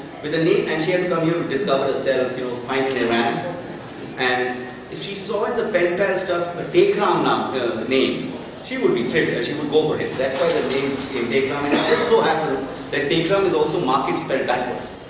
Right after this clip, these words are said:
So, yeah. <laughs> And, uh, and there's, of course, Govinda and Gauri.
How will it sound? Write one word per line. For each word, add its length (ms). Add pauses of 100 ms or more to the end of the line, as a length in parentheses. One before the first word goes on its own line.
(420)
So, 420 (200)
yeah. 100
<laughs> 2250 (1400)
And, 320
uh, 380 (720)
and 180
there's, 140
of 160
course, 220
Govinda 320
and 120
Gauri. 220